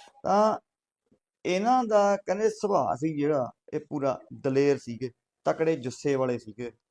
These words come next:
ਭਾਈ ਧਰਮ ਸਿੰਘ ਜੀ, ਔਰ ਕੌਮ ਪ੍ਰਤੀ ਬਹੁਤ ਇਹਨਾਂ ਦੇ ਅੰਦਰ ਪ੍ਰੇਮ ਸੀਗਾ। ਔਰ ਦੋਸਤੋ, ਅਹ, ਇਹ ਨੌਕਰੀ ਸਮੇਂ ਭਾਈ ਧਰਮ ਸਿੰਘ ਕਾਸ਼ਤੀਵਾਲ ਦਾ ਮੇਲ ਭਾਈ ਹਰਭਜਨ ਸਿੰਘ ਜੈਨਤੀਪੁਰ ਨਾਲ ਹੋਇਆ, ਜੋ ਕਿ ਉਸ ਵਕਤ ਚੰਡੀਗੜ੍ਹ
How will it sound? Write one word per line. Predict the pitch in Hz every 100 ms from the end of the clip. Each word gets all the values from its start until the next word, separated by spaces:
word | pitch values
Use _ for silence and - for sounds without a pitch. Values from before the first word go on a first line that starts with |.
| _ _
ਭਾਈ | 123
ਧਰਮ | 120 127 123
ਸਿੰਘ | 110 113
ਜੀ, | 127 - _ _ _ _ _
ਔਰ | - 170 196 196
ਕੌਮ | 175 175 185 202
ਪ੍ਰਤੀ | 202 160 - 151 117 -
ਬਹੁਤ | 127 147 151 -
ਇਹਨਾਂ | 139 147
ਦੇ | 147
ਅੰਦਰ | 131 113 117 - _ _
ਪ੍ਰੇਮ | 123 123 117
ਸੀਗਾ। | - 110 123 107 _ _ _ _ _ -
ਔਰ | 120
ਦੋਸਤੋ, | 113 123 123 156 160 156 - _ _ _ _ _
ਅਹ, | - 131 139 - _ _ _ _
ਇਹ | 180 196
ਨੌਕਰੀ | 160 139 - 180 196
ਸਮੇਂ | 170 156 123 - _
ਭਾਈ | - 151
ਧਰਮ | 147 170 139
ਸਿੰਘ | 123 165
ਕਾਸ਼ਤੀਵਾਲ | 151 135 127 151 147 143
ਦਾ | 143
ਮੇਲ | 139 120 123 -
ਭਾਈ | 151 156
ਹਰਭਜਨ | 143 143 131 127
ਸਿੰਘ | - 156 127
ਜੈਨਤੀਪੁਰ | 127 123 120 131 - 123
ਨਾਲ | 123
ਹੋਇਆ, | 117 - - _ -
ਜੋ | 127
ਕਿ | 147 175 - -
ਉਸ | 143 156 156
ਵਕਤ | 135 120 127 -
ਚੰਡੀਗੜ੍ਹ | 143 139 135 143 156